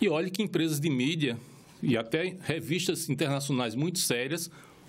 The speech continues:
tão, caem em premissas falsas de fake news. O último caso, a Economist fez um, um,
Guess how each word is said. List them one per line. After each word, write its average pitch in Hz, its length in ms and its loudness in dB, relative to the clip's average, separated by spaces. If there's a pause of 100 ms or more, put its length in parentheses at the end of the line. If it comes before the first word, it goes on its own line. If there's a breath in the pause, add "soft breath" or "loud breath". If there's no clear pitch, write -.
(300 loud breath)
tão, 180 340 -2
caem 160 280 -2
em 160 40 -4
premissas 160 540 0
falsas 143 400 -2
de 107 60 -6
fake 113 260 0
news. 92 300 0 (400 loud breath)
O 160 60 4
último 170 260 2
caso, 196 340 0 (100)
a 117 100 -2
Economist 143 680 0
fez - 300 -2
um, 139 100 0
um, 135 540 0